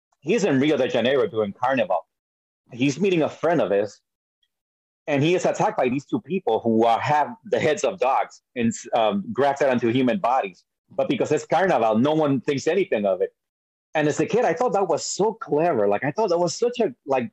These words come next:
clever thing. I couldn't explain it as a kid, but as an adult, I see, like, that is such a clever way of, like, um, doing simultaneously exposition, um, action, and backstory.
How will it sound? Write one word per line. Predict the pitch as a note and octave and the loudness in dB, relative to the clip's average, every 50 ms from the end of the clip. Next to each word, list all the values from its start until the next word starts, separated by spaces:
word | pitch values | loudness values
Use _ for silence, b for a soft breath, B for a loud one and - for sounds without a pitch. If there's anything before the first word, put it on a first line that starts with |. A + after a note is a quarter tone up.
| _ _ | _ _
clever | - - B2 C#3 F#3 G#3+ G3+ G#3 E3+ - - - | -12 -2 0 2 2 4 4 2 2 0 0 0
thing. | F3+ F#3 E3+ B2 G#2+ G#2 G#2 - | 0 2 4 2 2 0 0 -2
I | - D3+ | -2 -2
couldn't | - - D4+ C#4 A#3+ | 0 0 0 2 0
explain | F#3+ - - - G3 G3 F3+ | 0 -2 -2 -2 0 0 2
it | D3+ B2+ | 2 0
as | G#2+ - | 0 -2
a | - - | -4 -6
kid, | - - D3+ - | -4 -4 -4 -2
but | - A#2+ | 0 -2
as | A#2 G#2+ B2+ | 0 0 0
an | A#2+ | 0
adult, | A#2 G#2 A2 C#3+ D#3+ - | 0 0 0 0 0 -2
I | C3 | -2
see, | A#2+ - - D#3 C3+ | -4 -4 -6 -4 -2
like, | A#2 G2+ - _ _ _ _ _ _ _ _ _ _ A2 | -2 -4 -4 _ _ _ _ _ _ _ _ _ _ -2
that | C3 C#3 F#3 | 0 2 2
is | G#3+ G#3 | 2 0
such | D4 C4 - | 0 0 0
a | B3 - | -2 0
clever | - G#3+ A3 F#3 G3 | 0 0 2 4 4
way | F3 D3 E3 F3 E3 C3 | 4 4 4 4 2 2
of, | G#2+ G2 | 2 2
like, | A2 A2 G#2 | 0 0 0
um, | - G#2+ G2+ G2+ G#2 F#2 | 0 -2 -2 -2 -4 -2
doing | F2+ C#3+ D#3 D#3+ D#3+ C#3 | 0 0 2 2 2 0
simultaneously | A#2+ - - D#3 C#3+ C3+ - D3+ D3 D3+ C#3 - C3+ A#2+ | 0 0 0 0 0 0 0 0 0 0 0 0 -2 -2
exposition, | G#2 - - - A#2 - - B2+ A#2+ A#2 - - B2+ A#2+ A2+ A2+ A2+ A2+ - _ _ _ _ _ _ _ _ _ _ _ | -2 -4 -4 -6 -6 -2 0 0 0 0 0 0 2 2 2 2 0 -2 -4 _ _ _ _ _ _ _ _ _ _ _
um, | C3+ A#2+ A#2+ A#2 A#2 A#2+ A#2 - - D3 | 0 2 4 4 4 2 0 -2 -2 0
action, | C#3 C3+ C3+ - - - - B2 A#2 A#2+ A#2+ A#2 A#2 A#2 - _ _ _ _ _ _ _ _ _ _ _ | 0 0 0 -2 -4 -2 0 0 2 2 2 0 0 -4 -8 _ _ _ _ _ _ _ _ _ _ _
and | C#3+ C3 B2+ A#2+ A#2 - | -2 0 0 0 0 0
backstory. | C#3 D3 D#3+ D#3+ - - - A#2 G#2 G2 F#2 F2 D#2+ | 0 0 -2 -4 -6 -4 -2 0 2 2 0 0 -2